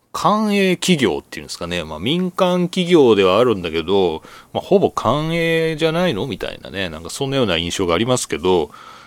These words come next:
えー、政府がね、あの、支援を行わないと、えー、消滅があり得ると。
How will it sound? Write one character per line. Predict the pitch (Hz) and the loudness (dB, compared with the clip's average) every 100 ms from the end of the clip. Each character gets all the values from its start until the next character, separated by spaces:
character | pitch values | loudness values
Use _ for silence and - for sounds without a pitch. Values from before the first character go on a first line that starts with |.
| _ - | _ -6
え | 87 82 78 | -2 -2 -4
ー、 | - - - _ - - | -8 -20 -20 _ -20 -20
政 | - - 156 | -6 2 4
府 | - | 2
が | 69 | -4
ね、 | 101 117 110 | -4 -4 -4
あ | 87 | -6
の、 | 82 65 53 50 - - 76 - - - | -6 -10 -12 -14 -18 -20 -20 -20 -18 -10
支 | - 131 | -4 0
援 | 143 143 135 135 143 127 - | 0 0 -2 -4 -6 -10 -2
を | 123 113 | 2 4
行 | 110 143 | 4 2
わ | 139 139 131 | 4 4 4
な | 127 | 4
い | 117 | 2
と、 | 110 - 156 98 78 - | -2 2 4 4 2 -4
え | 85 80 78 76 71 57 62 - | -4 -2 -4 -6 -8 -10 -14 -12
ー、 | |
消 | - - 143 | -10 -4 -2
滅 | 139 - 107 | -2 0 2
が | 92 | 4
あ | |
り | 104 92 | 4 0
得 | - | 0
る | |
と。 | - | -8